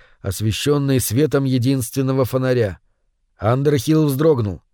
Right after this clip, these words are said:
Даже сейчас в площадке было что-то зловещее, ибо она служила злу. "Неужели все площадки похожи на эту?" "Таких немало. Вполне возможно,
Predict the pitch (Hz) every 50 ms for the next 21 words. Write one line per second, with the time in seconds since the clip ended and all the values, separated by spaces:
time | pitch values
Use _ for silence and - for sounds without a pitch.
0 | _ _ _ _ _ - 87 123 123 117 143 135 - - 135 123 - 170 143 117
1 | - - 123 127 117 - - 156 127 - - 131 120 131 131 127 - - 147 131
2 | 120 143 131 110 123 127 127 127 139 151 143 - - - - 73 - - _ _
3 | _ _ _ _ _ _ - 85 85 85 104 101 104 104 120 127 135 113 - 123
4 | 123 107 98 131 131 127 123 120 107 120 120 113 98 - _ _ _ _ _ _
5 | _ _ _ _ _ _ _ _ _ _ _ _ - - 78 80 82 85 87 92
6 | 98 85 85 80 85 120 131 131 131 135 131 113 - - - - 131 127 123 139
7 | 139 135 - - 170 156 - - - 135 104 139 127 - 151 156 131 135 151 147
8 | 156 160 156 147 123 113 104 95 _ _ _ _ _ _ _ _ _ _ _ _
9 | _ _ _ _ - - 156 - - 240 247 - 247 240 240 202 175 170 175 165
10 | 147 120 98 _ _ _ - - - - - - _ _ _ - - - 143 165
11 | 196 220 262 254 226 214 180 160 190 214 240 247 196 196 202 196 170